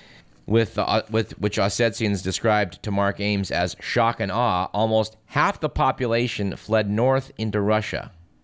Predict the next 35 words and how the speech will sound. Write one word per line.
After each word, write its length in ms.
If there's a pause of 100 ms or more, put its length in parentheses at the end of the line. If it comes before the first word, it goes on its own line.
(280)
This 160
prompted 420
a 80
Russian 320
response 480
of 120
sending 360
their 180
troops 380
into 180
South 340
Ossetia 640
and 160
then 220
further 360
on 340
into 680
what's 220
considered 540
Georgia 420
proper, 460
including 400
the 80
town 280
of 140
Gori. 540 (580)
Gori, 480
historical 540
buffs, 380
uh, 60
may 200
note, 400
is 180
the 80
birthplace 760